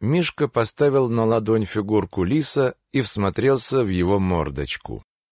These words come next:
«Ну-с, здравствуйте, мистер Фокс. Не возражаете, если я буду вас так называть? Нет?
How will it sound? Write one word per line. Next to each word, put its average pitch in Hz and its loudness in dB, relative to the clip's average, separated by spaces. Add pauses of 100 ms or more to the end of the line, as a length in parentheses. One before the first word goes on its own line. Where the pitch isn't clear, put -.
(400)
«Ну-с, 135 0
здравствуйте, 92 0
мистер 80 0
Фокс. - -6 (680)
Не 113 -2
возражаете, 156 2 (540)
если 131 0
я 139 2
буду 139 2
вас 131 0
так 131 -2
называть? 117 -2 (200)
Нет? 160 -2